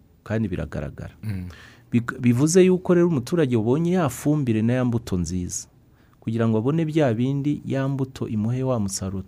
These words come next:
Speaker 1: yifu-, yagombye kubona, ishwagara ni ngombwa. Aho niho twatangiriye. Ariko nk'uko mugenzi wanjye yabivuze, iyo wa muturage yashyizemo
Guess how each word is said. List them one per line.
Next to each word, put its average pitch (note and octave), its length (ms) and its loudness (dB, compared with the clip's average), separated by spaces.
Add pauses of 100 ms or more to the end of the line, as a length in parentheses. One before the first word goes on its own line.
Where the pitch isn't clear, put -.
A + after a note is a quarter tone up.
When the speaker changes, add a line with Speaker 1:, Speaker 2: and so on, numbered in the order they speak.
(120)
Speaker 1:
yifu-, - 380 -6 (420)
yagombye A2+ 560 2
kubona, G#2+ 360 -4 (760)
ishwagara G2 480 -2
ni G#2+ 140 2
ngombwa. E2+ 460 -2
Aho A2 120 0
niho B2 180 2
twatangiriye. D2+ 840 -6 (600)
Ariko D#3 280 4
nk'uko D#3+ 260 2
mugenzi A2 440 2
wanjye F#2+ 240 -2
yabivuze, B2+ 500 -2 (120)
iyo C#3 180 2
wa D3 120 4
muturage A2+ 480 0
yashyizemo B2 640 -4